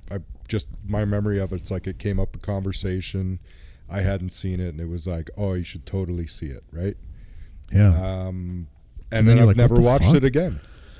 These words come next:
Speaker 2: Yeah.
Speaker 1: Yeah, I was, like, totally surprised. I was like, "Wow."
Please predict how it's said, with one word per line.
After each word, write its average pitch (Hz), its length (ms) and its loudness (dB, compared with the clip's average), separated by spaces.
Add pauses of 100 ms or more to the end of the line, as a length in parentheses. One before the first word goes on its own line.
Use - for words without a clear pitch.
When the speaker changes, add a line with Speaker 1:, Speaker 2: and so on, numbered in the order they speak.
(240)
Speaker 2:
Yeah. 90 180 6
Speaker 1:
Yeah, 165 260 10
I 135 60 8
was, 131 180 2
like, 139 200 6
totally 143 340 4
surprised. 127 400 0
I 104 60 2
was 107 120 0
like, 113 220 0
"Wow." 120 320 -2